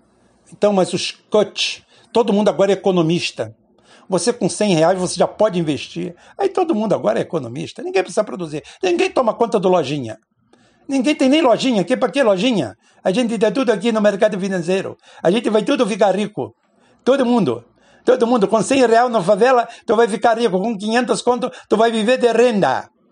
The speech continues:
Tá? Com cinco mil real, você vai ficar um milionário. Com cem mil, espera onde vai dar isso.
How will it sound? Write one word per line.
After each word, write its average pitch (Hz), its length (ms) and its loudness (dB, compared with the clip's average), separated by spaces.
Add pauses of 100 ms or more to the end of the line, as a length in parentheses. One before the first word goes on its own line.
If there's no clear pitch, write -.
(640)
Tá? 165 320 0 (340)
Com 214 140 0
cinco 254 320 -2
mil 254 240 4
real, 247 440 2 (280)
você 226 260 2
vai 226 100 4
ficar 240 260 2
um 233 120 -4
milionário. 220 840 0 (360)
Com 233 140 2
cem 247 220 2
mil, 277 360 0 (360)
espera 226 400 -4
onde 180 100 -4
vai 147 140 -2
dar 117 140 -4
isso. - 360 -20